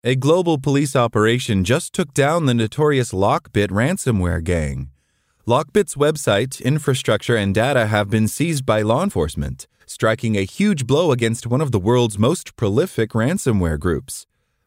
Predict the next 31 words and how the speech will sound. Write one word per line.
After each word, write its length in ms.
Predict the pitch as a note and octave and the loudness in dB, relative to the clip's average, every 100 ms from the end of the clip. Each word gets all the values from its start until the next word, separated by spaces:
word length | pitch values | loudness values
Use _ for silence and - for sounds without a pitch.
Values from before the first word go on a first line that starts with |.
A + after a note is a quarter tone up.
| - | -4
By 100 | F#2+ | -2
Matt 240 | B2 C#3 | -2 -2
Burgess. 640 | C#3+ F3+ G2+ D2 - - _ _ _ _ _ _ _ _ _ _ _ _ _ _ _ _ | -2 -2 -4 -8 -12 -18 _ _ _ _ _ _ _ _ _ _ _ _ _ _ _ _
For 200 | _ D#3 | _ -2
the 120 | C#3+ C#3 | 2 2
last 300 | F#3+ A3 - | 2 -2 -4
four 300 | F3 F3+ E3+ | 0 2 2
years, 420 | D3 C3+ G2+ E2+ | 2 2 2 0
the 140 | F#2+ | 0
Lockbit 420 | F#2+ A#2 C3 C3+ | 2 0 2 0
ransomware 600 | G#2 A2+ B2 C3+ A2+ G#2 F#2 | 2 0 0 2 2 2 2
group 260 | G2 A#2 | 2 2
has 220 | A#2 G#2 | 2 0
been 240 | G2+ G2 G#2 | 0 0 2
on 200 | F#2+ G2 | 0 0
an 140 | G2+ - | 0 0
unrelenting 880 | A2 E3+ E3 B2+ A2+ A2+ A#2+ G#2+ G2+ | 0 0 2 2 2 2 2 2 2
rampage, 760 | G#2 C#3 E3+ G2+ D#2+ D#2 D2 - _ - | 2 2 0 0 0 -2 -6 -16 _ -4
hacking 360 | G2+ G#2+ C#3 | -2 0 2
into 180 | B2+ A#2+ | 2 0
thousands 600 | - F#2+ A2+ C3+ E3 D3 | 0 2 2 2 2 2
of 140 | C3+ F#2+ | 0 2
businesses, 680 | F2+ F#2 E2+ - G2+ A2+ | 0 0 -2 0 0 0
schools, 720 | - - A2+ G#2 A2 B2 C3 | -4 -2 2 2 2 0 -2
medical 500 | G2 F#2+ G#2+ A#2 A2+ | 0 0 0 2 0
facilities, 720 | A2 B2 - A2+ A2+ A#2 B2+ A#2+ | 0 -4 -2 0 2 2 0 0
and 160 | G2 | -2
governments 540 | F2+ G#2 C#3+ F#2+ F#2+ - | 0 0 2 0 0 0
around 280 | G#2 A2 F#2+ | 0 0 0
the 80 | |
world, 500 | F2+ D3 E3 G#2 G#2 | 0 0 2 2 0